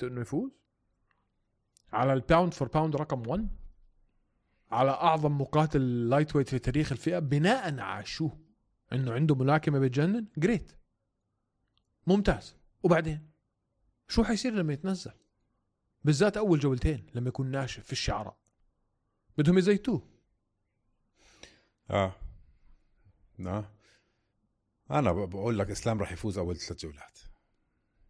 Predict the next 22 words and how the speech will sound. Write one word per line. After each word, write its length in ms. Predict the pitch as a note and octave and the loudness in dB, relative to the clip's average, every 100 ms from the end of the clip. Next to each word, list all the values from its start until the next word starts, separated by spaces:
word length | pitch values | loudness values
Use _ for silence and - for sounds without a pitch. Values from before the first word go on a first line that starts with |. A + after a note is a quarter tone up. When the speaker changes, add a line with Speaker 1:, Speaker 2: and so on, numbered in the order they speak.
| _ _ _ - | _ _ _ -12
Speaker 1:
إسلام 280 | A#2+ A3 A3 | -2 0 0
حيخلصه. 460 | B2 B2+ D3+ - - _ _ - _ _ _ | -4 -2 -4 -6 -20 _ _ -20 _ _ _
Speaker 2:
بس 140 | F2 - | -12 -10
بخاف 440 | - - A2+ - | -4 2 2 0
عليه، 480 | F#2 G2+ F#2 D#2+ - D#2+ D#2 | -4 -2 -2 -4 -10 -18 -10
تذكرني، 680 | E2+ - F#2+ E2 D#2 D2 _ _ - | -10 -2 -2 -2 -8 -12 _ _ -8
لو 180 | F2+ F#2+ | -4 -4
وصلت 300 | - E2 D#2+ | -4 -6 -4
رابعة 220 | D#2+ C#2 | -4 -6
وخامسة. 360 | - D2 - - | -8 -14 -18 -6
Speaker 1:
لا، 180 | D#3 E3 | -2 -2
لا. 260 | C#3 G#2+ _ _ C#3 | -2 -8 _ _ -12
ولا، 720 | C#3 C#3+ C#3 C#3 C3+ C3+ C3+ | -8 -6 -6 -8 -8 -10 -10
ولا 280 | C3 C#3+ C#3 | -6 -4 -4
الهوا. 240 | A2+ A2+ - _ _ _ _ _ - | -4 -8 -12 _ _ _ _ _ -4
ولا 580 | C#3 E3+ F3 F3 F3 E3 | 0 0 0 -2 -2 -4
الهوا. 300 | B2+ A2+ G#2 _ _ _ _ _ - | -4 -8 -12 _ _ _ _ _ 0
كله 300 | F#3 D#3+ C3+ | 2 4 0
على 80 | C3+ | -2
بعضه 240 | D#3 D3+ | -4 -4
مش 120 | C3+ | -6
شايفه. 340 | - G2+ - | -8 -10 -14